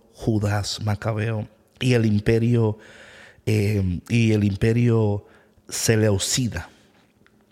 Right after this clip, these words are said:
En particular, las fuerzas del rey Antíoco el cuarto, ¿verdad? Ahora bien,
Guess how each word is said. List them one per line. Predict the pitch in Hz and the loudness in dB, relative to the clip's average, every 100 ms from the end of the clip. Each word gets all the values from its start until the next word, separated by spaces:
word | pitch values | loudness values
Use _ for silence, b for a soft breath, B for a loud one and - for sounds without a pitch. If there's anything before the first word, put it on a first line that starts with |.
| - - | -16 -10
En | 156 139 | -6 -2
particular, | 165 160 160 180 170 135 117 | -2 -2 -4 -2 0 2 2
las | 107 - | -2 -2
fuerzas | 110 104 123 | -6 -2 -2
del | 110 | -2
rey | 95 107 110 - | -2 0 -2 -2
Antíoco | 101 95 - 113 98 - 113 - - - - | -4 -4 -2 -2 -2 -6 -14 -14 -20 -16 -6
el | 101 | -6
cuarto, | 92 - 90 95 - - | -4 -6 -6 -8 -12 -10
¿verdad? | 107 135 156 - B B B B B - | -6 -6 -6 -14 B B B B B -2
Ahora | 165 165 | 2 4
bien, | 127 98 | 4 2